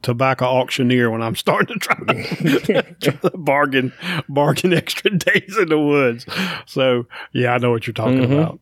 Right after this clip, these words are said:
Speaker 1: Um,
Speaker 2: Well, I
Speaker 1: but, you know, it's, it's, it's, um, I, I have a hard time putting my, myself in other people's shoes, but I know, I know it's,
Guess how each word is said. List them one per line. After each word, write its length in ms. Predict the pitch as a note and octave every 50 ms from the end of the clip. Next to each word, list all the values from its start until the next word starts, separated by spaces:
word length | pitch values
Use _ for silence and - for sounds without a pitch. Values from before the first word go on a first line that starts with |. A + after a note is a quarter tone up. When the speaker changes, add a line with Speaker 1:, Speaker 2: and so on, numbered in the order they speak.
| _ -
Speaker 1:
Um, 440 | A2 G#2+ G#2+ G#2+ G#2+ A2 A2 - _ _ _ _ _ _ - _ _ _ _ _ _ - - -
Speaker 2:
Well, 180 | G#2 A#2+ C#3+ D3+
I 240 | C3+ D3+ - - - - _ _ _
Speaker 1:
but, 300 | - F3 G3 F#3 E3+ E3+
you 100 | G3 F#3
know, 160 | E3 D3+ D3 D3
it's, 300 | D#3 D3 - - - A#3+
it's, 400 | D4 F3 D#3 D#3 - - - E3+
it's, 340 | D#3+ D#3 C#3+ - - -
um, 480 | D3 C#3 C3+ C3+ C3 C3 B2+ B2+ A2+ G2 - - - - - - - - - - _ _ _ _ _ _ _ _ _ _ _ _ _ _ _ _ _ _ _ _ _ _ _ _ - _ _
I, 380 | D3 C3 C3+ C3+ - C3+ C3+
I 40 | C3+
have 120 | C#3+ C3+ B2+
a 40 |
hard 260 | G#2+ A2+ C3 C3 B2+ -
time 180 | C3+ C3 B2 A2+
putting 300 | - C3 A#2+ A#2+ A2+ A#2
my, 280 | A#2 A#2 A2+ A2+ G#2 - -
myself 540 | D#3 B2+ A#2+ A2+ - - C#3 A#2+ A2+ - -
in 100 | A2 A2
other 180 | A#2 A2 G#2+
people's 340 | - - A#2 A2+ - - -
shoes, 360 | - - A2 G#2+ G#2+ G#2 G#2
but 140 | - A2 G#2
I 80 | G#2 G#2
know, 500 | G#2 G#2+ G#2+ A2 G#2+ G2+ G2+ - - -
I 100 | - A#2
know 240 | A2 G#2+ A2 A2 G#2
it's, 460 | - F#2 - - - - - - -